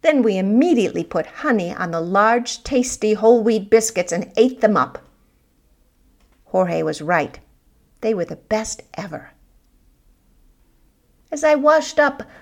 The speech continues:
our two missing plates, I thought what a wonderful idea it was to return a borrowed plate with a gift.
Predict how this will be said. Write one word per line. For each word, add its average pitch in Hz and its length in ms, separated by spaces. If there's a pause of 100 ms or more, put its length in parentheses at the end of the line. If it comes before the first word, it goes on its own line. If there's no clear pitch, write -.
our 262 160
two 277 300
missing 247 480
plates, 240 480 (1000)
I 539 140
thought 453 400
what 262 160
a 269 60
wonderful 294 580
idea 311 500
it 262 140
was 269 300
to 254 100
return 262 500
a 220 140
borrowed 233 640
plate 294 320
with 214 160
a 226 80
gift. - 500